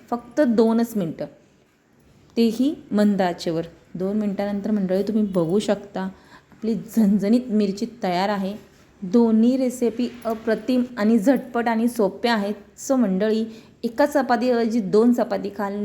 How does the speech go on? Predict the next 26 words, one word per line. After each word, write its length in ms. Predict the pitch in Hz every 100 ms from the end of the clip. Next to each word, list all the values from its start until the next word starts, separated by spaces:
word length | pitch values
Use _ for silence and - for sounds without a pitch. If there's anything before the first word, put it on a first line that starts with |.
| 208 214
नक्कीच 400 | 214 262 254 -
सांगते, 420 | 170 160 180 -
इतक्या 380 | 226 - - 247
अप्रतिम 640 | - 214 202 196 226 202
आहेत. 180 | 180 165 - - _ - _ -
तर 80 | 247
मंडळी, 460 | 190 185 214 196 196
तुम्हाला 320 | 180 190 220
जर 140 | 262
माझी 300 | 262 226 202
ही 140 | 220 220
रेसिपी 400 | 214 - - 226 -
आवडली 360 | 175 190 214
असेल 380 | 202 190 165 -
तर 60 | 240
व्हिडिओला 480 | 208 185 190 208
लाईक, 380 | 208 180 185 196
शेअर 260 | - 247 220
आणि 200 | 185 175
सबस्क्राईब 540 | - 175 - 220 214
करा, 260 | 214 208 214 - - - - -
सोबतच 420 | 247 262 277 247
बेल 180 | 208 214
आयकॉन 320 | 202 214 214
बटन 260 | 190 190 190
दाबायला 360 | 180 170 175